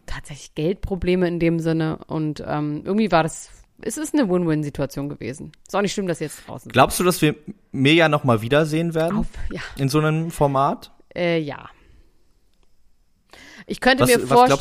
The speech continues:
Speaker 1: vorstellen,
Speaker 2: der nächste Schritt?
Speaker 1: naja, ich könnte mir vorstellen, dass sie dann eher bei sowas ist wie irgendwie, ähm, sowas, so,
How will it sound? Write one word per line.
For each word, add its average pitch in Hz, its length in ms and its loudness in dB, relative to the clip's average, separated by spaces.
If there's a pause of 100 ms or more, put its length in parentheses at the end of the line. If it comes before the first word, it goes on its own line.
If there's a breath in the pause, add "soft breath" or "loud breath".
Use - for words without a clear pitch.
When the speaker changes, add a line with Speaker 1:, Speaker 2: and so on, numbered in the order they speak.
(120)
Speaker 1:
vorstellen, 226 180 4
Speaker 2:
der 131 160 2
nächste 139 260 -2
Schritt? - 340 -4
Speaker 1:
naja, 202 300 2
ich 196 120 -4
könnte 208 200 -4
mir 190 100 -4
vorstellen, 190 340 -4
dass 180 140 -8
sie 190 60 -6
dann 170 180 -2
eher 170 220 0
bei 160 160 -2
sowas 165 300 -10
ist - 300 -18
wie 165 220 -6
irgendwie, 151 840 -10
ähm, 131 380 -10 (1200)
sowas, 156 460 -10
so, 165 140 -10